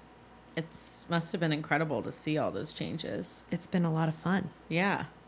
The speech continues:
Speaker 1: And I'm sure stress. <laughs>
Speaker 2: Stressful, but
Speaker 1: But, like, what job doesn't have those thi-, I mean, you're a part of a much bigger movement, in a sense, than,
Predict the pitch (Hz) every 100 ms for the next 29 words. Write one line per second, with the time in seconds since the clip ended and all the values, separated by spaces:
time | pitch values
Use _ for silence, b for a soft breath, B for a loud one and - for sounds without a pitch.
0 | - - - 170 156 147 - 165 - -
1 | 180 190 196 - - 571 - - - -
2 | - - - 370 381 - 226 214 294 262
3 | 254 - B B B - 277 277 262 226
4 | 208 208 196 180 170 160 - - 151 151
5 | 156 156 139 139 143 147 135 147 156 -
6 | - - - - 202 - 208 214 196 180
7 | - - - 196 202 - 180 - 180 233
8 | 175 147 156 - - 143 156 139 120 -
9 | - 135 151 151 139 135 113 - - 120
10 | 139 131 143 127 113 - - 147 127 127